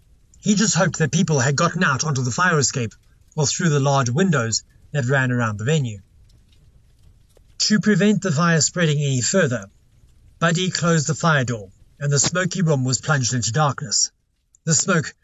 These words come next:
too thick to allow any of the light from outside to penetrate much past the exterior door frame at the end of the room.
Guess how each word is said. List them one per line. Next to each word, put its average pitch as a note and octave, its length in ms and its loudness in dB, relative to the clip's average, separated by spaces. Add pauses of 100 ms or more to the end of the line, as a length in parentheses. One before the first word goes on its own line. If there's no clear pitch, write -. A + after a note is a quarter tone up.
(160)
too G3+ 140 2
thick - 240 -2
to D#3 160 2
allow C#3+ 240 2
any F#3 260 0
of E3 100 0
the D#3 100 2
light C3+ 220 0
from C3 120 -4
outside C#3+ 560 0 (300)
to D#3 100 -4
penetrate D3 540 0
much C#3 320 -2
past C3 340 -2
the C#3 80 -2
exterior C3 480 0
door C#3+ 240 0
frame A2+ 280 -4
at G#2 100 -10
the C#3 100 -8
end C3 160 -4
of F#2+ 80 -8
the A2+ 100 -4
room. G#2+ 240 -6